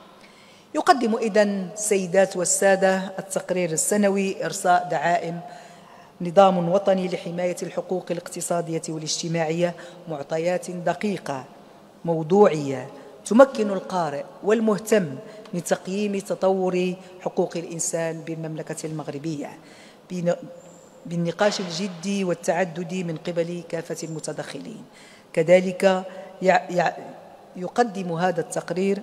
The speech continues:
التحديات التي لا زلنا نطالب بها ون-، ون-، ونعمل على تحقيقها فيما يخص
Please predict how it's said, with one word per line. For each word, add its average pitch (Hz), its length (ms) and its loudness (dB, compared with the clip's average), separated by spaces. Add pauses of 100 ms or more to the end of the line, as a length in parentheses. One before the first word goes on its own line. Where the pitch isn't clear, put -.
(140)
التحديات 170 840 0 (400)
التي 165 400 -4
لا 151 160 -8
زلنا 208 500 -6 (440)
نطالب 180 500 -2
بها 175 300 -2
ون-، 151 460 -6
ون-، 151 340 -6 (100)
ونعمل 190 420 2
على 160 360 0
تحقيقها 180 800 -6 (380)
فيما 190 220 -6
يخص 160 480 -6